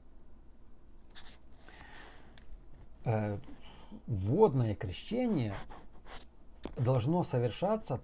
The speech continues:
только через полное погружение в воду, а не через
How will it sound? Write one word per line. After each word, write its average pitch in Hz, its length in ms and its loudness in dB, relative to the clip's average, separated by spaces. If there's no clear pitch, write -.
только 156 540 4
через 131 440 0
полное 139 580 6
погружение 120 680 2
в 113 80 4
воду, 139 440 4
а 127 120 2
не 160 200 4
через 131 360 0